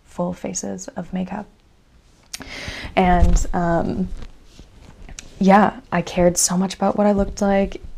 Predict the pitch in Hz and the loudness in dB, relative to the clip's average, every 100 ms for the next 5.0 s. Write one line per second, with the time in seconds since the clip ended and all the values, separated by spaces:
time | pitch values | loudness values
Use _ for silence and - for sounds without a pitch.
0 | - - 175 180 185 - 185 196 202 185 | -16 -8 -2 0 -2 2 4 4 2 -2
1 | 202 190 190 190 185 185 185 - - - | 0 0 2 2 4 2 0 -8 -20 -20
2 | - 185 196 185 226 226 202 196 196 202 | -14 -8 -8 -4 -2 0 0 0 0 -2
3 | 208 196 185 190 185 185 - - - - | -2 -2 -2 -2 -2 -4 -8 -16 -16 -16
4 | - - - - - 170 160 - 214 180 | -18 -20 -14 -12 -4 -2 -2 -4 -4 -6